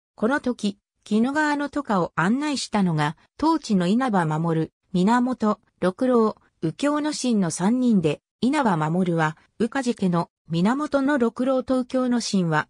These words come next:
福田家の祖先となる。宇梶家文書によると、稲葉守は、関ヶ原の戦いの後、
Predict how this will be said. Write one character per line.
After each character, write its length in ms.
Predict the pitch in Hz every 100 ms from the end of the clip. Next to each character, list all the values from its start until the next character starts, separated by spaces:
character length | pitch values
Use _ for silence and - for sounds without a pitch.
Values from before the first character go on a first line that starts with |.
| _ _
福 220 | - 294
田 120 | 311
家 140 | 302 294
の 100 | 285
祖 160 | 311
先 240 | 311 285 214
と 140 | 151
な 120 | 147
る。 160 | 151 - _ _ _ _ -
宇 80 |
梶 320 | 175 294 302 311
家 100 | 294
文 200 | 302 294
書 160 | 240
に 120 | 208
よ 140 | 190 175
る 100 | 175
と、 240 | - 196 _ -
稲 220 | 254 294
葉 140 | 220
守 380 | 156 156 185 175
は、 220 | 165 156 - _ -
関 320 | 202 208 285
ヶ 140 | 339
原 260 | 302 254 220
の 120 | 170
戦 440 | - 156 202 269
い 80 | 254
の 160 | 240 240
後、 300 | - 175